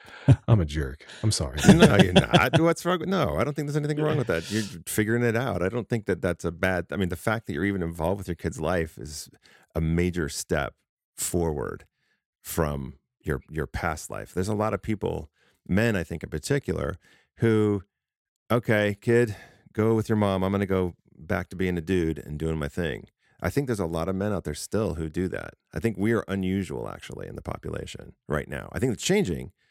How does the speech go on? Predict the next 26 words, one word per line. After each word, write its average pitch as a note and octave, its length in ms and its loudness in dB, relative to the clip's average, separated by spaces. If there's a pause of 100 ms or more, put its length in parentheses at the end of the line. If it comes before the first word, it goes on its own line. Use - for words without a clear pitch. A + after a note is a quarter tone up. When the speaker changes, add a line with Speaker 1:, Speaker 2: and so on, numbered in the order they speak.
(340)
Speaker 3:
but F#2+ 100 2
I F2 60 0
think F#2 380 -2 (680)
the F#2 140 2
involvement G#2+ 560 2
that F2 160 -2
the E2 100 -2
three G#2+ 240 0
of F#2+ 60 2
us F2 140 -2
have D#2 120 -8
had D#2 200 -2
in D#2 100 -6
our C#2+ 260 -6
kids' - 240 -6
lives F2+ 380 -2 (160)
is - 160 -20
very A2 440 0
different F2+ 480 -4
from D2+ 300 -6
the D2 140 -6
norm F2+ 580 -4 (400)
that E2 180 -2
was, D#2+ 500 -2
for - 120 -10
sure, C#2+ 500 -2